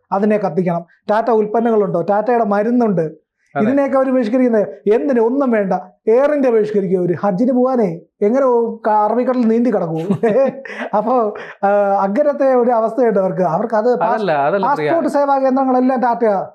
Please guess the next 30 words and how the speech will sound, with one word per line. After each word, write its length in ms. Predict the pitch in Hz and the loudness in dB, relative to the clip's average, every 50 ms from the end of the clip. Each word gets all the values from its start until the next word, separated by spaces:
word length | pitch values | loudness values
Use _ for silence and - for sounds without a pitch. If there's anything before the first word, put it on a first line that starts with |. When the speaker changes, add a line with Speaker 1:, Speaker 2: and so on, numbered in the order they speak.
| _ - | _ -6
Speaker 2:
അതല്ല, 240 | 143 143 175 160 | -4 -2 -2 0
Speaker 1:
ചെയ്യുന്നത്. 320 | - 226 226 226 202 185 175 | 0 0 0 0 0 0 0
Speaker 2:
ഇതിപ്പോ, 160 | 170 160 156 | 0 -2 -2
ഇതിപ്പോ 400 | 147 139 160 139 - 170 165 160 | -4 -6 -8 -6 -4 -4 -4 -4
ഈ, 160 | 151 151 156 151 139 123 120 - 127 | -4 -4 -4 -4 -4 -4 -4 -6 -6
ആ, 20 | 123 113 110 98 - - - 117 _ _ 170 165 160 139 127 | -6 -6 -6 -8 -10 -12 -16 -20 _ _ _ -20 -14 -10 -8
മുസ്ലിം 480 | 127 123 - - - 165 170 175 170 170 - | -8 -10 -10 -8 -6 -4 -4 -4 -6 -8 -8
ആ 120 | 156 147 151 160 165 | -6 -6 -4 -4 -4
ഒരു 80 | 160 | -4
വികാരത്തിന്റെ 580 | 165 156 143 143 151 151 151 147 - 160 151 156 | -4 -4 -4 -2 -2 -2 -2 -4 -6 -8 -8 -4
പേരിലാണെങ്കിൽ 720 | 139 147 143 143 143 139 117 113 120 - 110 95 90 85 _ _ _ _ _ _ _ _ _ _ - | -2 -2 -2 -2 -2 -2 -2 -2 -4 -6 -10 -12 -16 -20 _ _ _ _ _ _ _ _ _ _ -14
ഇപ്പൊ 140 | 127 - 139 127 - | -10 -8 -8 -6 -4
ചൈനയിലും 520 | 143 120 120 131 143 156 160 156 160 165 165 165 - - - _ - | -4 -2 -2 -2 -4 -4 -4 -4 -4 -6 -8 -10 -14 -20 -20 _ -6
ഇതേപോലെ 340 | 147 151 151 139 147 143 | -4 -4 -2 -2 -2 -4
പ്രശ്നമുണ്ടല്ലോ, 720 | 139 139 127 - - 143 123 110 95 98 95 90 78 - _ 131 | -4 -6 -8 -10 -10 -10 -10 -8 -10 -10 -10 -12 -14 -16 _ -12
മ്യാൻമാറിലും 600 | 127 127 123 127 135 143 147 147 143 143 151 143 | -10 -8 -8 -6 -6 -6 -6 -6 -4 -6 -6 -8
പ്രശ്നമുണ്ടല്ലോ, 560 | - 123 - - 127 110 101 95 95 101 107 | -10 -12 -14 -14 -14 -14 -12 -12 -12 -10 -8
അതിന്റെ 320 | 117 127 151 175 190 202 190 | -8 -6 -6 -4 -4 -4 -4
പേരിലൊന്നും 720 | 160 151 143 139 139 143 143 135 123 123 127 131 135 143 | -2 -2 -2 -2 -2 -2 -4 -6 -6 -8 -10 -10 -10 -8
നടക്കാത്ത 400 | 131 110 123 107 - 120 120 - 120 107 | -8 -8 -8 -8 -10 -10 -8 -8 -8 -8
വ്യാപകമായ 540 | 113 110 107 107 110 117 120 120 123 123 123 | -6 -6 -6 -8 -8 -12 -12 -12 -12 -12 -12
പ്രതിഷേധം 540 | 117 - 101 92 87 - 117 101 95 98 131 - _ _ _ _ _ _ _ | -14 -14 -18 -20 -18 -14 -12 -12 -12 -14 -16 -20 _ _ _ _ _ _ _
ഈ 40 | 135 127 - | -10 -8 -6
ഫലസ്തീൻ 460 | 123 117 131 127 - - 180 170 170 | -6 -6 -6 -8 -8 -8 -10 -8 -8
വിഷയത്തിൽ 360 | 156 135 - 147 135 135 135 135 127 120 | -8 -8 -6 -6 -6 -6 -8 -8 -6 -6
മാത്രം 400 | 113 113 - - 135 135 127 113 | -8 -8 -8 -10 -10 -10 -10 -10
ഉണ്ടാകുന്നതിന്റെ 500 | 113 110 110 110 110 107 113 107 107 110 | -10 -10 -8 -8 -8 -10 -10 -10 -10 -10
പിന്നിലെ 300 | 101 107 101 101 98 101 - | -10 -12 -12 -14 -14 -12 -12
കാര്യം 240 | 98 90 90 92 85 | -12 -12 -12 -14 -16
എന്താണ്? 240 | 82 85 - - - | -18 -20 -20 -20 -20